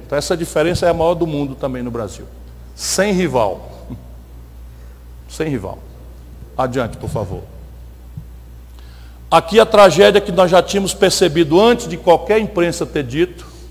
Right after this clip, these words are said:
nós percebemos que aconteceu no Brasil uma inversão histórica para a literatura mundial. Simplesmente, no Brasil,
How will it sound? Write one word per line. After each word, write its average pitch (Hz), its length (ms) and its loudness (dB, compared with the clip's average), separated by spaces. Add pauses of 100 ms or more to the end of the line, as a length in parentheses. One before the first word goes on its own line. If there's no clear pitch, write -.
(540)
nós 160 280 2
percebemos 170 640 0
que - 80 0
aconteceu 175 560 -2
no 165 80 -8
Brasil 147 340 0
uma 190 100 -4
inversão 175 480 -2
histórica 185 600 0
para 185 160 2
a 185 80 2
literatura 180 580 -2
mundial. 151 880 -4 (1000)
Simplesmente, 151 680 -6
no 165 100 -4
Brasil, 165 560 0